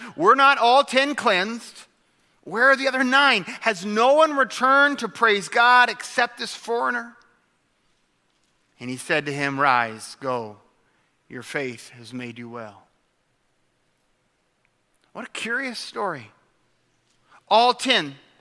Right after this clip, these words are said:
have reason to celebrate. All ten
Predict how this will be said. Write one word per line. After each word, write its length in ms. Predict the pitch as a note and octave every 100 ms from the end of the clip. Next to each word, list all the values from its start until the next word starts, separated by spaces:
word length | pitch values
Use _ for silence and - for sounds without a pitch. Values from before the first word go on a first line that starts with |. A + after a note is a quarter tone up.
| _ _
have 240 | G3+ F3
reason 320 | F#3+ F#3+ D#3
to 100 | C#3+
celebrate. 540 | C#3+ G#3 F3 C#3 C3+ B2 _ _ _ _ _ _ _ _ _ _ _ _ -
All 220 | A3+ B3
ten 300 | C4+ A#3